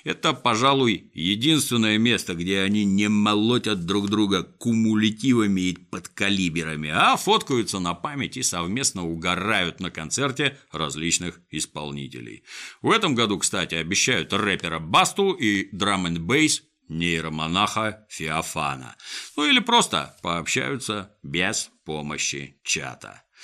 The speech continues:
На фестивале пройдут финалы по многим варгеймовским дисциплинам на земле, в небесах и на море. Есть шанс настрелять игровой ноутбук.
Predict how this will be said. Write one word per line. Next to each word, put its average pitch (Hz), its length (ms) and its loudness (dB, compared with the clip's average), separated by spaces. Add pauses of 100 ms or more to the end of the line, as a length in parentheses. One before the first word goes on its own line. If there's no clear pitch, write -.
(680)
На - 180 0
фестивале 160 680 4
пройдут 135 600 0
финалы 147 600 2
по 98 260 0
многим 156 560 0
варгеймовским 110 920 2
дисциплинам 87 960 -2
на 82 160 -2
земле, 101 800 2
в 147 100 -4
небесах 101 1040 0
и 98 140 0
на 85 240 0
море. 80 640 -2
Есть 95 720 2
шанс 170 580 2 (140)
настрелять 151 840 0
игровой 101 800 -2
ноутбук. 76 800 -8